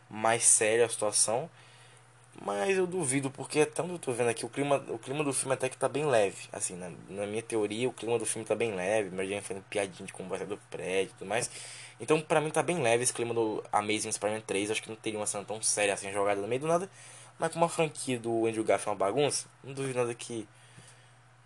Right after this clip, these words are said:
teria, assim, o ritmo dos filmes são tão bagunçados que eu não duvido nada que teria uma cena séria, meio uma alegriazinha.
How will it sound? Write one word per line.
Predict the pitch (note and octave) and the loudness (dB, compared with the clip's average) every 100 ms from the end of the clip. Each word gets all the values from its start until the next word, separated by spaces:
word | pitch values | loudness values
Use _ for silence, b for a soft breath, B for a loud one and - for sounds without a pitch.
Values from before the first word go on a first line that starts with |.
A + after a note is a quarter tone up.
| - | -4
teria, | A2+ G#2 G2 F#2 F2 - - - - | -2 0 -2 -4 -4 -8 -20 -20 -16
assim, | - E2 - - - | -14 -14 -18 -20 -20
o | - | -6
ritmo | B2+ B2 B2 | -2 -2 -4
dos | A2+ A2 - | -4 -4 -2
filmes | A2 G2+ | -4 -6
são | G2+ | -8
tão | F#2+ B2+ | -6 -4
bagunçados | B2 G2 F#2+ - A2 - | -2 -4 -4 -4 -4 -4
que | |
eu | A#2 | -8
não | |
duvido | A2+ B2 | -4 0
nada | G2+ | 0
que | G2 | -2
teria | - F#2+ | -6 -4
uma | F#2+ | -4
cena | F#2+ F#2+ | -4 4
séria, | - G2 F#2+ | 6 6 2
meio | F#2+ G2+ | 0 -4
uma | G2+ G2 | -4 -2
alegriazinha. | G2 G2 G2 F#2+ F#2 F2+ F2 | -2 -2 -4 -4 -4 -4 -8